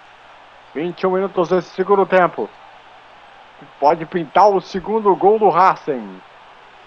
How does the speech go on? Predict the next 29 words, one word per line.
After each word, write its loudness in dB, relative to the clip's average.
Aí 2
o 4
Odida 4
vai 4
pra 2
cobrança -2
da 2
falta. 2
Tá 2
por 0
ali 2
também. 0
Me -16
parece 0
que -6
é 0
o 0
Solari 2
também. 0
Cássio 0
ali -2
preocupado. 4
Pode 0
pintar 0
a -10
chance -8
da 2
bola 2
parada. 4